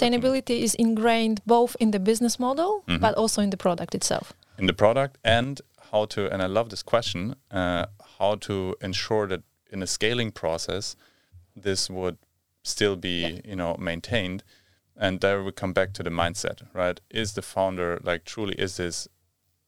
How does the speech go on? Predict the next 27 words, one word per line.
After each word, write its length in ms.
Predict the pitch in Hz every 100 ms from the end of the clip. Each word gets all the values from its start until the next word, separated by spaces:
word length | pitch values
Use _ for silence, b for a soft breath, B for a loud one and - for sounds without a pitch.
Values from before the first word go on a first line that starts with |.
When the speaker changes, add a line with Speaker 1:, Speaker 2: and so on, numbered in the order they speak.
| _
Speaker 2:
at 140 | - 101
the 80 | -
core 420 | - - 107 101
of 160 | - 87
their 240 | 90 85 82
thinking, 460 | - 123 123 90 90
of 100 | 87
their 140 | 87
being? 460 | 82 110 107 92 101 b b b b b _ _ _ - - 101
Then 180 | 98 90
yes, 280 | 98 107 -
if 160 | 101
we, 240 | 95 87 82
you 60 | 95
know, 220 | 90 80 - -
believe 300 | 92 87 82
that. 260 | 98 123 - -
Uh, 180 | 90 -
if 160 | 95 -
it's 160 | 90
not, 240 | 113 107 -
if 120 | 95
it's, 140 | 90
like, 160 | 87 87
an 100 | -
extra 540 | 98 - - 90 87 90
and, 260 | 95 87